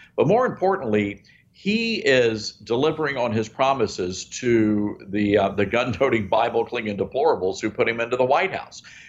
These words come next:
And that has been something that's been fairly unusual, uh, when it comes to Republican presidents. You know, I, um, I-, I've been watching a lot of the impeachment, uh, proceedings. Um, there's been a lot of, uh, postulating and, uh, pontificating,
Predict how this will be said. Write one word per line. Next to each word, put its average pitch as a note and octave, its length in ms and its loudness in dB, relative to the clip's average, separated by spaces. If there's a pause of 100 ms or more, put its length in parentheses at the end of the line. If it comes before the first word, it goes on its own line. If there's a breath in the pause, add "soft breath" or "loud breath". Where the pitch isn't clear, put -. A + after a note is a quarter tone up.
(100)
And G#2+ 160 0
that F#3+ 180 2
has D#3 180 0
been B2+ 200 -6
something B2 360 -6
that's A2 180 0
been A2 200 -4
fairly D#3+ 380 0
unusual, A2+ 760 0 (220 loud breath)
uh, F2+ 80 -4
when G2+ 140 2
it - 100 -2
comes G#2 260 -2
to G2+ 120 -4
Republican F#2+ 760 0 (140)
presidents. F#2+ 640 -4 (400 loud breath)
You C#3+ 100 0
know, F3+ 180 4
I, F3 400 -2
um, G2+ 380 -4 (300)
I-, A2 200 -4
I've B2 60 0
been B2 140 0
watching B2+ 300 0
a G#2+ 40 -2
lot B2+ 240 2
of B2 80 -4
the G2+ 140 -6
impeachment, G#2+ 680 -6
uh, F#2+ 100 0
proceedings. A2+ 720 0 (280 loud breath)
Um, F2+ 320 2
there's G2+ 200 2
been A2 160 2
a G2+ 40 2
lot A#2+ 280 2
of, G#2+ 280 0
uh, G2+ 360 0 (200)
postulating A#2 840 0
and, F#2 260 -2
uh, F2 180 2
pontificating, A2 1200 0